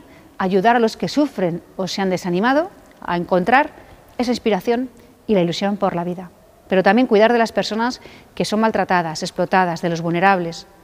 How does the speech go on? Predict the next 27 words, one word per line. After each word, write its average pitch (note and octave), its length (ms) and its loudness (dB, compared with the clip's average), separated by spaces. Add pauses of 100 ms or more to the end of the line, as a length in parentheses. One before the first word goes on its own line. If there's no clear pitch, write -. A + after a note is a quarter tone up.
(100)
de F#3+ 100 2
los F3+ 120 0
que B3 100 -2
han A#3+ 80 0
perdido G3 260 2
su F#3 140 -8
empleo, G#3 560 0
su - 140 -8
empresa F#3+ 460 -2
o F3 100 -2
a - 20 0
un F3 100 -2
familiar. F#3+ 540 -2 (1000)
Estos B3+ 340 2
son B3+ 220 0
mis A#3 180 0
empeños A3+ 500 0
para G3 260 0
dos F3+ 160 -4
mil G3 160 0
veintidós G3 560 -2 (420)
que G3+ 100 -4
me F#3+ 120 0
gustaría F#3 680 -2 (220)
que G#3 100 -4
compartiéramos F#3+ 800 -2
todos. F3+ 420 -10